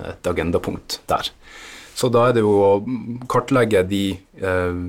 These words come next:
de kritiske dataene og de kritiske systemene som bedriften har.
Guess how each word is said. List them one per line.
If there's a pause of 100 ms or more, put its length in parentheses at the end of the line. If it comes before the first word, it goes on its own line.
(160)
de
kritiske
dataene
og
de
kritiske
systemene
som
bedriften
har.